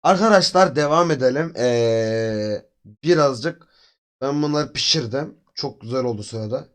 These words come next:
Ee, şimdi arkadaşımızın dediği nasıl bir şeymiş ona bir bakalım gelelim. Hatta bakmayalım, buradan da bakalım. Videolara girelim.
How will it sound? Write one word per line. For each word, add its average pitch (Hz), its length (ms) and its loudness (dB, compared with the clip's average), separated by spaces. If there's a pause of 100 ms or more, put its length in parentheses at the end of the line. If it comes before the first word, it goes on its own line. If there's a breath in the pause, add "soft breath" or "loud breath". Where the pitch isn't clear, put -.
(560 soft breath)
Ee, 104 520 -2
şimdi 170 340 -2
arkadaşımızın 147 1080 -2
dediği 147 280 -2
nasıl 139 300 -4
bir 127 100 -6
şeymiş 139 300 -8
ona 139 240 -6
bir 131 40 -6
bakalım 131 360 -4
gelelim. 127 420 -6 (540 soft breath)
Hatta 139 440 -2
bakmayalım, 139 580 -2
buradan 139 300 -4
da 127 100 0
bakalım. 135 300 -8
Videolara 165 480 2
girelim. 175 420 0